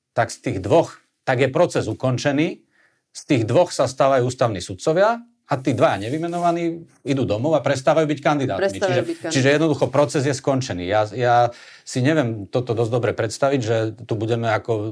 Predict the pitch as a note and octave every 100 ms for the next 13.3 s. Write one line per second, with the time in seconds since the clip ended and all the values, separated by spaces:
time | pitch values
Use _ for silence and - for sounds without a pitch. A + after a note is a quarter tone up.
0 | G2+ B2 B2 B2+ A#2+ A2+ - A2 F#2+ B2+
1 | C3+ A2+ A#2+ A#2+ C#3 C3 C3+ B2+ B2+ B2
2 | B2+ B2+ B2+ B2+ G2+ A#2+ B2 G2 G2+ C3
3 | C3+ C3 A#2+ A2 - A#2+ A2 G#2+ G#2+ A2+
4 | G#2 A#2+ G#2 G#2 - F2 F2 - _ _
5 | _ _ _ _ _ - - - F#3+ G3
6 | G3 F#3+ F3 F3 F3+ - F#3 - D#3+ -
7 | F#3 E3+ D#3 D#3+ - D#3+ E3+ F3 E3 F3
8 | E3 F3+ F3 C#3+ D3+ F3 D3+ D3+ D#3+ D#3+
9 | D3 E3+ D#3 D#3 D#3+ D#3+ D#3+ F3 F3+ D#3+
10 | C#3+ C3 D#3 C3+ B2 D3+ D#3 - G#2 A2
11 | B2 A#2 B2+ A2 G2+ G2 G2+ G#2+ G2+ D#3+
12 | D3 G#2+ G2+ G2 - G2+ G2 G#2+ G#2+ G2+
13 | C#3 B2+ A2+